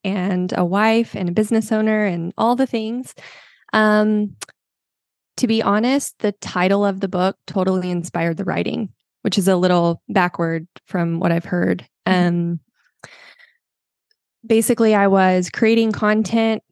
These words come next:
Speaker 1: for brands, doing licensing images for them. I had a little blog that I was working on, and then I was running a counseling practice with my husband. We have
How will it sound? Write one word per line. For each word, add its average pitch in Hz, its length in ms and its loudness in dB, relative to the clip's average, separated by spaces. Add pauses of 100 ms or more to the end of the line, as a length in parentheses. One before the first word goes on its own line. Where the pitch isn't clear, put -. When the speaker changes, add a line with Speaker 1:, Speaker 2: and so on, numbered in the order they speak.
Speaker 1:
for 190 360 0
brands, 190 600 -2
doing 185 340 -2
licensing 175 720 -2
images 180 760 0
for 190 160 -2
them. 185 440 2
I 180 80 0
had 190 180 0
a 180 80 2
little 190 320 2
blog 185 560 0
that 185 100 -2
I 180 100 0
was 180 200 -6
working 185 400 -4
on, 180 380 0
and 180 240 0
then 175 220 0 (180)
I 185 160 2
was 180 240 -2
running 180 440 0
a 170 340 -2
counseling 226 440 -2
practice 190 420 -4
with 190 120 -6
my 180 120 -4
husband. 175 520 -4
We 190 80 -6
have 175 440 -8